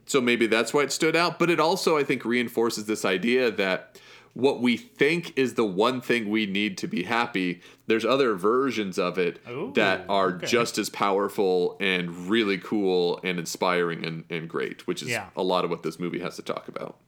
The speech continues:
Speaker 2: Nice. Um, no, the, the, the, the two kinds of music together, I think, work really well for this movie. Um,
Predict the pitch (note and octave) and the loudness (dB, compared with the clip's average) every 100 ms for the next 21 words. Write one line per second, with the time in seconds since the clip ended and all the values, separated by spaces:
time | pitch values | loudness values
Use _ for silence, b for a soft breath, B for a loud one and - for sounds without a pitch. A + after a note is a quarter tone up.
0 | _ _ _ _ _ _ _ - B3+ G2+ | _ _ _ _ _ _ _ -10 -8 -6
1 | - - B B B B B - F3+ G3+ | -8 -10 B B B B B 0 2 2
2 | G3 F#3+ _ _ _ _ F3+ E3+ F#3+ C3+ | -2 -10 _ _ _ _ 0 4 4 2
3 | C3 F3+ E3 C#3+ D#3 D3 C#3+ D#3 - B | -2 -4 -8 0 2 2 0 -4 -10 B
4 | B B B B B B _ _ _ b | B B B B B B _ _ _ b
5 | b b b _ _ _ _ _ _ _ | b b b _ _ _ _ _ _ _
6 | _ _ _ _ _ _ _ _ _ F#3 | _ _ _ _ _ _ _ _ _ -12
7 | C#3+ C#3+ D3 C#3+ B2 D#3 C#3+ C3+ - A#3 | -2 0 0 -2 -10 -4 -4 -2 0 0
8 | A3+ F3+ E3+ D#3+ C#3 C3+ C3+ B2+ A#2+ C3+ | 0 0 2 0 -4 -2 -2 -2 -4 -2
9 | B2 A#2+ A#2+ A2+ A#2+ A2 A2+ A2 G2+ A2+ | -2 0 0 -4 -6 -10 -8 -10 -10 -14
10 | G#2+ A#2 B2+ B2+ A#2+ A2 B2 _ G#2+ G#2 | -6 -2 0 0 -2 -4 -12 _ -20 -10
11 | G#2 G2 E2+ E2 - b b b b b | -8 -8 -12 -20 -20 b b b b b
12 | b _ - - C#3 B2+ A#2 A2+ - B2+ | b _ -20 -8 -2 0 0 -4 -6 -8
13 | A2+ G2+ G2+ G2+ A#2+ B2+ A#2+ A#2 A#2 | -10 -10 -10 -10 -10 -4 -2 -2 -6